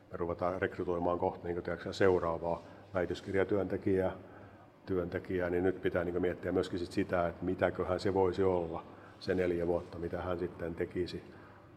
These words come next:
Jos, jos saadaan vaikka motivoitunut väitöskirjatyöntekijä, niin tiedäksä, mitä me voidaan sillä sitten tavallaan saavuttaa.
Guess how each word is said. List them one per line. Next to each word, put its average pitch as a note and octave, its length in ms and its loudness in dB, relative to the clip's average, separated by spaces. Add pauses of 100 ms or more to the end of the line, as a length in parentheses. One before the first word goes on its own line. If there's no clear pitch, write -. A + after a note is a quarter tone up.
(100)
Jos, F2 140 -12
jos - 180 -6
saadaan E2+ 360 0
vaikka F2 200 -4
motivoitunut F2 640 -2
väitöskirjatyöntekijä, E2+ 1080 -4
niin E2 120 -8
tiedäksä, E2+ 460 -2 (520)
mitä F2 200 -6
me E2+ 120 -4
voidaan F2 340 0
sillä F2 240 0
sitten F2 280 -6
tavallaan F2 340 -4
saavuttaa. F2+ 640 0